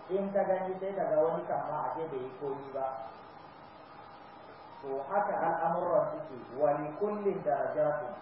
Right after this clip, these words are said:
kowa yana da matakin laifinsa, mataki wanda sakamakon laifinsa zai nuna daidai da irin aikinsa, mimma amilu,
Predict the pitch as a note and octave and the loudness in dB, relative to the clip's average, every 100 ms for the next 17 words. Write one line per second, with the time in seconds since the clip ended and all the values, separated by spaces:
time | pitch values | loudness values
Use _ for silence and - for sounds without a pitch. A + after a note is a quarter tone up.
0 | - G3 G3+ G3+ F#3+ F#3+ F#3+ D3+ - C#3+ | -2 4 8 8 8 6 6 4 2 2
1 | D#3 E3+ - E3 E3 E3+ F3 E3+ F3 E3+ | 2 0 2 4 4 4 -2 -6 -2 -2
2 | - C3+ C3 - - - - - - - | -2 -6 -10 -10 -10 -10 -10 -14 -14 -16
3 | - - - A#3+ C#4+ - - F4 F3+ - | -16 -16 -16 -8 -2 -2 2 2 2 0
4 | F3 F3 E3 - - - - C#3+ C#3+ C#3+ | -4 -6 -6 -8 -2 0 2 0 -2 0
5 | E3 D#3+ E3+ E3+ F3 F3+ F#3+ E3+ D#3 E3 | 0 0 2 2 2 0 0 0 -4 -6
6 | D#3 D3 D3+ D3+ F3 F#3 E3 - - - | -6 -4 -4 -4 -4 -2 0 0 -2 -6
7 | - - E3+ F3 F3 F#3 F#3 F3 D3+ E3 | -12 -8 -4 -2 -2 0 2 2 -2 -2
8 | D#3+ D3 C#3 D3 - B2 A2 - - - | -4 -6 0 0 0 -6 -10 -12 -12 -12
9 | - - - - - B2+ C3 C#3 D3 D3+ | -16 -16 -18 -18 -16 -14 -10 -4 0 2
10 | D3+ - G3 | 0 -2 -4